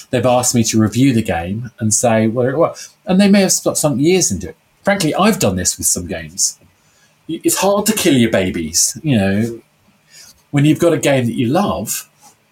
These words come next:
how do you call it, you know, to, call it to a close when you know there's something in it? It's really hard to decide to make the call to kill it. And I think the more we can use objective information, actual get data,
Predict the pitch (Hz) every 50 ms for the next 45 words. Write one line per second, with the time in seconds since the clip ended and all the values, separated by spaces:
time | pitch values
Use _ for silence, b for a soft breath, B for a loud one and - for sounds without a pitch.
0 | _ _ _ _ _ _ _ _ _ _ _ _ - - 151 165 170 170 165 151
1 | 143 - - - - 156 156 147 143 139 131 - - - _ _ - 160 147 110
2 | 92 92 98 98 - - 151 135 123 113 - - 156 139 127 - - 123 113 -
3 | - 180 180 147 104 95 101 110 113 117 117 120 123 131 156 185 214 190 151 131
4 | - - - 151 117 107 123 131 170 170 - 82 95 - - - - - _ _
5 | _ _ _ _ _ _ _ b b b b b b b - - - - 143 160
6 | 175 175 175 170 151 139 160 160 143 123 104 - 117 95 107 110 - - 143 131
7 | 117 107 101 - - 113 110 110 107 - - - - - 160 117 87 71 - -
8 | _ _ _ _ _ _ - - 107 - - 139 - - B B B B B 139
9 | 135 151 135 - 170 147 139 B B B B B B B B B B B B _
10 | _ _ _ _ _ _ _ _ _ - - 135 135 143 147 156 160 160 156 156
11 | - 139 127 123 113 113 107 90 - 120 131 - - - - 135 127 127 120 113
12 | - 104 95 98 98 95 - - 101 95 95 101 - - 143 139 135 - - 127
13 | 113 - 151 - - - 127 120 123 113 - - 131 127 127 123 123 120